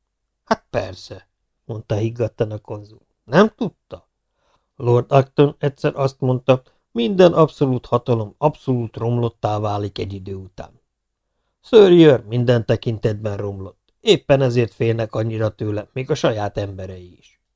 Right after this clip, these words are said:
Már attól tartottam, nem jutunk ki élve a palotából.” Wyatt megrázta a fejét, még mindig nem akarva elhinni, hogy ami történt vele, az igaz.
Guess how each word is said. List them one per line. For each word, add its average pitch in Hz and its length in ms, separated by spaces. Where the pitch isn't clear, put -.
Már 208 220
attól 175 380
tartottam, 143 600
nem 131 180
jutunk 113 380
ki 110 100
élve 110 300
a 104 60
palotából.” 101 800
Wyatt 185 320
megrázta 117 540
a 117 60
fejét, 117 480
még 220 160
mindig 135 280
nem 120 160
akarva 117 420
elhinni, 117 440
hogy 113 180
ami 117 200
történt 113 520
vele, 110 220
az 110 200
igaz. 104 360